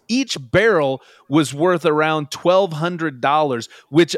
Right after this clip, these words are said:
also, that seems low to me. 'Cause did you, did you find values for full barrels of whiskey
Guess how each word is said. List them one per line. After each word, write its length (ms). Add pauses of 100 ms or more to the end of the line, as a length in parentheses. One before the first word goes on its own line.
also, 440
that 240
seems 500
low 400
to 180
me. 340 (340)
'Cause 260 (280)
did 220
you, 200
did 240
you 240 (560)
find 640 (440)
values 680
for 340
full 400
barrels 600
of 200
whiskey 500